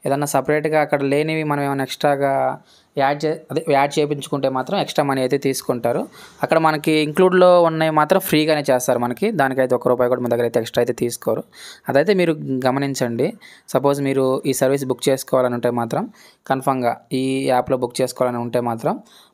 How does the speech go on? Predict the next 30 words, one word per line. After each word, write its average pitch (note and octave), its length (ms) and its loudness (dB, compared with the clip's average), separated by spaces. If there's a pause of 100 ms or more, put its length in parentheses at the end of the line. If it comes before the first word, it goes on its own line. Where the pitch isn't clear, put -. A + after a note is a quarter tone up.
మనకి C3 580 -2
ఇంక్లూడ్‌లో D#3+ 440 0
ఉన్నవి D3 200 0
మాత్రం C#3 340 -2
మనకు C#3+ 180 0
అన్నీ C3+ 120 0
ఫ్రీగానే C#3+ 420 0
వస్తాయి, A#2+ 480 -4 (360)
దానికి C3 220 0
మనం B2+ 200 0
ఎక్స్ట్రా C#3 260 0
మనీ C3+ 180 -2
పే C3 200 -2
చేయాల్సిన B2+ 400 0
పని B2 200 -4
అయితే B2 180 -2
లేదు. A#2 260 -4 (420)
సపోజ్ E3 220 0
మీరు D#3 160 4
ఆన్‌లైన్ D3+ 380 2
పేమెంట్ D3 360 0
చేస్తే D#3+ 400 -2 (340)
వాళ్ళకి C#3 280 4
మళ్ళీ C3+ 160 2
సపరేట్గా C3+ 400 0
మనీ C3 200 0
ఇవ్వాల్సిన B2+ 340 2
పని B2 200 -2
కూడా B2+ 180 2
లేదు. A#2 300 -2